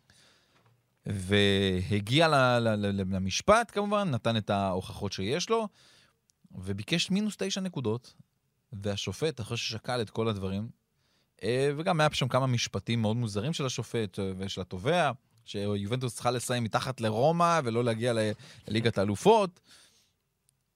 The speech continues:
אבל נתן להם מינוס חמש עשרה, ועכשיו היא צריכה להתמודד עם הדבר הזה. עכשיו, סדר הפעולות שהולך להיות הוא כדלהלן. יובנטוס אמורה לקבל בימים הקרובים, אה, כעשרה ימים, מה שנקרא, מגזר הדין, כעשרה ימים,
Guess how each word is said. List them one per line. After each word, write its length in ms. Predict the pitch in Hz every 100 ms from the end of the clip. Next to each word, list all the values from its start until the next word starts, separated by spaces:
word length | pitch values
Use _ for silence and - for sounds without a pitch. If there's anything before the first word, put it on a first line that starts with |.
| _ _
אבל 140 | 95 107
נתן 160 | 147
להם 100 | 165
מינוס 200 | 170 170
חמש 240 | - 160 160
עשרה, 260 | 131 95 92 - _ -
ועכשיו 340 | 95 98 147
היא 60 | 143
צריכה 180 | - 135
להתמודד 440 | 131 123 110 110
עם 100 | 107
הדבר 340 | 98 90 85 76
הזה. 140 | 80 - _
עכשיו, 280 | - - 135 - _ _ _ -
סדר 280 | 233 240
הפעולות 400 | 214 220 202 220
שהולך 340 | - 185 202 190
להיות 240 | 185 185
הוא 100 | 208
כדלהלן. 500 | 190 208 208 208 196 175 -
יובנטוס 420 | 120 147 175 165
אמורה 320 | 139 123 143
לקבל 540 | 165 156 127 110 139 139
בימים 360 | 117 113 123 127
הקרובים, 640 | - 104 104 160 214 196 180 _ - _ -
אה, 60 | -
כעשרה 440 | 117 - 127 135 127
ימים, 180 | 131 123
מה 60 |
שנקרא, 340 | 120 110 110 104
מגזר 380 | 107 104 107
הדין, 300 | 101 107 117 98
כעשרה 380 | 107 127 127
ימים, 240 | 127 139